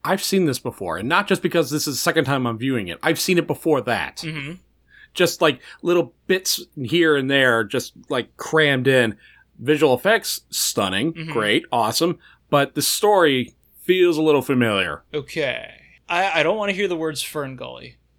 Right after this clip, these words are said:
Speaker 2: Because that's such
Speaker 1: I didn't say,
Speaker 2: Oh.
Speaker 1: I didn't say that.
Speaker 2: All right, okay. 'Cause I,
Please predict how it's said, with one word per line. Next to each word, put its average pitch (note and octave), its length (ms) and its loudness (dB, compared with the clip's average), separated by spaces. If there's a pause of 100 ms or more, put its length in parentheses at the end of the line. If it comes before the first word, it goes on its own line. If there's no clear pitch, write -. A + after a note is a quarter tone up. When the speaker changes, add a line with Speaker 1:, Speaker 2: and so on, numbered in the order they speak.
Speaker 2:
Because E3+ 240 -4
that's F#3 140 0
such - 360 2
Speaker 1:
I D#3+ 40 4
didn't F#3+ 120 0
say, E3 320 0
Speaker 2:
Oh. E3 120 -4
Speaker 1:
I - 80 2
didn't D4+ 180 -4
say D#4 180 -10
that. E3+ 160 -2
Speaker 2:
All D#3 140 -2
right, B2 280 -4
okay. C3+ 360 -10
'Cause E3+ 280 -4
I, F#3+ 180 -2